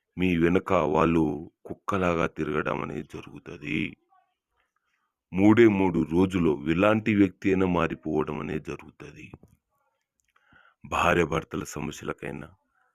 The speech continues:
అత్త కోడల సమస్యలకైనా, ప్రేమికులు విడిపోయి బాధపడిన వాళ్ళకు ఈ మరుగు మందు ఒక్కసారి పెట్టి చూడండి.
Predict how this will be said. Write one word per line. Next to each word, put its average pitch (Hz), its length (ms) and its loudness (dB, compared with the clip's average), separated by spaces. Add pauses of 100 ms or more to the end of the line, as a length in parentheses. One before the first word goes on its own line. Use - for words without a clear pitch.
అత్త 82 340 -4
కోడల 76 380 -6
సమస్యలకైనా, 71 880 -10 (640)
ప్రేమికులు 107 500 6
విడిపోయి 85 400 4
బాధపడిన 76 680 0
వాళ్ళకు - 560 -6 (540)
ఈ 92 100 0
మరుగు 87 420 -2
మందు 82 280 0
ఒక్కసారి - 580 -6
పెట్టి - 400 -12
చూడండి. 71 680 -14